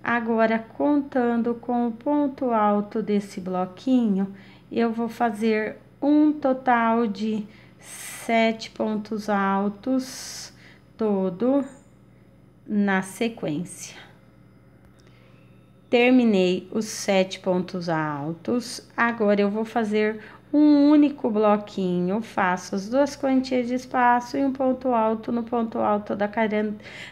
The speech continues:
da carreira anterior. Formei um único bloquinho. Agora, gente, eu vou fazer um total de treze pontos altos,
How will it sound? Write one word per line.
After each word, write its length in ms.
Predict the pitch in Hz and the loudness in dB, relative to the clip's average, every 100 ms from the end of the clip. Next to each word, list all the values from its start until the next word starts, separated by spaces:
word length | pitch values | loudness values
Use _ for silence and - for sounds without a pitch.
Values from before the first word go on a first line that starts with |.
| - | -4
da 140 | 208 | -2
carreira 400 | 208 208 208 208 | 0 0 0 0
anterior. 460 | 208 220 208 170 165 | -2 -2 -4 -2 -6
Formei 680 | - 254 262 233 226 - - | -2 2 4 4 2 -2 0
um 260 | 262 254 240 | 4 4 4
único 320 | 233 226 226 | 2 0 -4
bloquinho. 760 | 208 220 226 - 170 170 180 180 - - - - | -2 0 0 -4 -4 -2 -2 -8 -16 -20 -18 -4
Agora, 540 | 233 214 220 220 220 | -2 0 2 4 4
gente, 640 | 220 220 208 214 - - - | 2 2 0 -2 -6 -8 -6
eu 160 | 226 233 | -2 0
vou 160 | 220 226 | 0 -4
fazer 600 | - 226 214 220 214 214 - - | -2 -2 0 -2 -2 -6 -14 -4
um 320 | 269 277 277 | 0 4 2
total 840 | 269 262 247 - 233 220 214 214 220 | 2 -2 -4 -2 0 2 2 2 0
de 420 | 196 220 208 208 - - - - - - - _ _ _ - | -2 0 2 0 -4 -20 -20 -20 -20 -20 -20 _ _ _ -6
treze 760 | 233 233 226 226 220 208 220 | 0 4 4 4 4 0 -2
pontos 840 | 226 - 220 220 214 208 220 208 202 | -2 -2 -2 0 -2 -4 -6 -4 -2
altos, 1500 | 202 190 185 185 190 202 202 262 285 269 - - - - | 0 2 0 0 0 -2 -2 0 0 -2 -10 -14 -14 -16